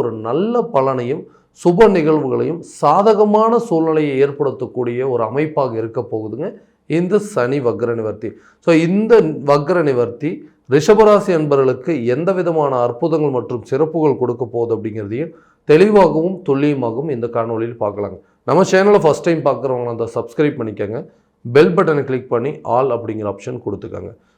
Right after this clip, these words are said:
So, சுக்கிரன் அதிபதியாக கொண்ட ரிஷபராசி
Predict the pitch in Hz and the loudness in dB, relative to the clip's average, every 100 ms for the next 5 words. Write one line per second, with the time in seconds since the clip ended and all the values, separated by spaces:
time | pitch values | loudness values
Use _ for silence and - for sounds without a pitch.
0 | _ - 151 - 151 147 - 160 147 147 | _ -2 -2 -2 -8 -6 0 2 0 -4
1 | 127 139 131 127 127 127 120 117 113 123 | -6 -2 -4 -2 -4 -6 -8 -6 -4 -4
2 | 156 104 113 147 135 127 120 117 - | -6 -8 -4 -2 2 2 2 0 -6